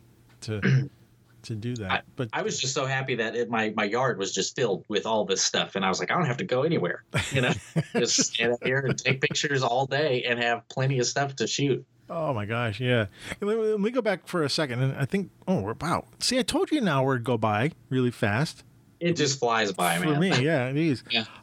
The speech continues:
Speaker 1: Um, do you think, and this is probably pretty obvious, but,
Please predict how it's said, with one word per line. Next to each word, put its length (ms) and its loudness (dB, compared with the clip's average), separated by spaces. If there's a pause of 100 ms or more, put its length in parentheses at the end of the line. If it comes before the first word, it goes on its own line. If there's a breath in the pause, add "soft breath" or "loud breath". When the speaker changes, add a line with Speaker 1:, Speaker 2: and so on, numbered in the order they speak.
Speaker 1:
Um, 440 2 (920)
do 120 0
you 160 2
think, 680 -2 (120)
and 340 0
this 220 -2
is 80 2
probably 360 2
pretty 280 2
obvious, 320 2
but, 200 0